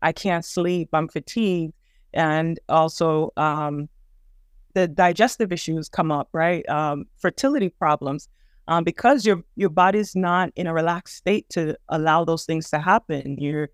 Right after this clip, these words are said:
your thyroid won't work well. You'll gain weight very easily because of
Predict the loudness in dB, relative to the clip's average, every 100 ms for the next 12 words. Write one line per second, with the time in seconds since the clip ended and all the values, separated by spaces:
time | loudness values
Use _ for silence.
0 | _ _ -4 4 4 6 2 2 -4 -4
1 | -4 -4 2 4 4 2 -2 0 2 4
2 | 2 2 0 -2 -2 0 0 0 -2 0
3 | 0 0 -2 -6 -6 0 0 2 -4 -6